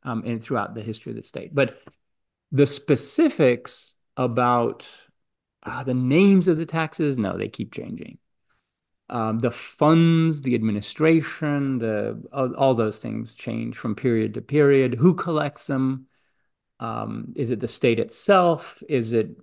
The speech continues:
like, under the Comneni, you start to have the Pronoia sys-, the Pronia system, which you have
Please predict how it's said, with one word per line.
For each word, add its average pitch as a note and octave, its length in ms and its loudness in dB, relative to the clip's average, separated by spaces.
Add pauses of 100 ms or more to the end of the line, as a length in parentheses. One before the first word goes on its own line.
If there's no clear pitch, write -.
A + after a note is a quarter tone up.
(180)
like, A2+ 340 -4
under A2+ 280 2
the G#2 200 2
Comneni, A#2 600 2
you A2 100 0
start G#2+ 280 -4
to A2 80 -8
have G#2+ 220 -4
the A2+ 80 -10
Pronoia A#2+ 460 0
sys-, - 340 -10
the A#2+ 80 -12
Pronia B2 420 2
system, A2+ 420 -8
which A2+ 280 -14
you B2+ 160 -10
have - 220 -12